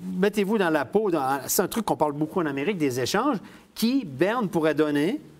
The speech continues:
en échange de Genazi, en sachant qu'il sera là que sur la fin de la saison si on ne s'entend pas sur un contrat à long terme. Qui, qui, qui, qui, qui pourrait rendre service à Lausanne là maintenant ?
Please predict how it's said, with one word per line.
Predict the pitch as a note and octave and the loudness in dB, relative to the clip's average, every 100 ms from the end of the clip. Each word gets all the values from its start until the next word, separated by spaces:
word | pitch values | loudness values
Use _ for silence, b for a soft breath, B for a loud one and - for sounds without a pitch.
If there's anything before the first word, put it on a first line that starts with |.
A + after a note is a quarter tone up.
| - | -8
en | C#3+ D3+ | -2 0
échange | D#3+ - G3 D#3 | 2 2 0 0
de | D#3 | 0
Genazi, | D#3 D3+ D3 C#3 A3 | 0 0 0 0 -2
en | E3+ | -2
sachant | C#3+ F#3 | -2 -2
qu'il | E3+ | -4
sera | - D3+ | -2 -2
là | E3+ | 0
que | - G3 | 0 -2
sur | - D#3+ | 0 -2
la | |
fin | D3 D#3+ | 0 0
de | |
la | D3 | 0
saison | C3+ C#3+ F3+ | 0 0 -2
si | G3 | -4
on | C3 | -6
ne | |
s'entend | C#3+ C#3 C3+ | -6 -4 -4
pas | G3 | -4
sur | F#3+ C#3+ | -4 -6
un | B2+ | -6
contrat | C3+ C3 F3+ F#3 B B | -6 -4 -6 -6 B B
à | C#3 | -2
long | C#3+ C3+ | 0 0
terme. | C3+ A#2 G#2 B B B | -2 -4 -6 B B B
Qui, | - C#4+ A#3 - - - | 0 0 0 -6 -18 -8
qui, | A3+ A#3 - | -6 -6 -12
qui, | - D#3 | -14 -8
qui, | - G#3 | -6 -6
qui | - - C4 A#3 | -10 -4 0 0
pourrait | D#3+ F3 F3+ E3+ | 0 0 2 2
rendre | F#3 | 0
service | F3 E3 F#3+ | 0 -2 0
à | D#3 | 0
Lausanne | D3 D3 F#3 E3+ | 2 2 0 -2
là | C3 D3+ F3+ | -2 0 2
maintenant ? | E3+ D#3 D3+ C#3 | 0 -2 -4 -6